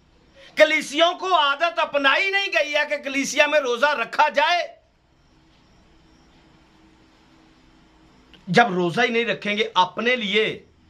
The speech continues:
तो आप किसी दूसरे के लिए,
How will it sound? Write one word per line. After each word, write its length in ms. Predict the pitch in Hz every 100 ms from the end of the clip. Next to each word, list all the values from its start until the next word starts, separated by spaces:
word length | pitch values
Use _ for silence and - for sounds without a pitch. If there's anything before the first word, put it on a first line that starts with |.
| _ _ _ _ _ _ _ _
तो 60 | 214
आप 460 | - 208 240 - -
किसी 200 | 233 220
दूसरे 440 | 180 190 233 233
के 80 | 226
लिए, 440 | 226 226 220 180